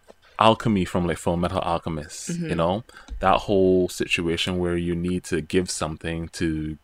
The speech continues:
Speaker 1: get whatever you want, you know, it's that whole equivalent exchange, that,
Speaker 2: Yeah.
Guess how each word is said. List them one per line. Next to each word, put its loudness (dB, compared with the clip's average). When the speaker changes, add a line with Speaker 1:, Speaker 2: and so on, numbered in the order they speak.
Speaker 1:
get 0
whatever -4
you -2
want, -8
you -4
know, 2
it's -6
that 6
whole 6
equivalent 8
exchange, 2
that, -4
Speaker 2:
Yeah. -2